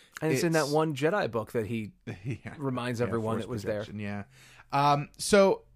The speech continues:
Speaker 2: <sighs> this is obviously Luke Skywalker's final moments. Now, we've talked about the death of Luke before, but really, I think there's a couple things, obviously, we should point out here.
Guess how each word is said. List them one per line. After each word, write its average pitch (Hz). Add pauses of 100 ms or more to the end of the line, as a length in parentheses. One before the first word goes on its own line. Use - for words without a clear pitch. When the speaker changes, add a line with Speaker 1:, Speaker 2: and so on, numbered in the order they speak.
(380)
Speaker 2:
<sighs> - (680)
this 175
is 127
obviously 113
Luke 104
Skywalker's 98
final 98
moments. 65
Now, 101 (260)
we've 135
talked -
about 107
the 107
death 101
of 98
Luke 101
before, 98
but 101 (300)
really, 160
I 131
think 123
there's 113
a 104
couple -
things, 98
obviously, 101
we 98
should -
point 101
out 92
here. -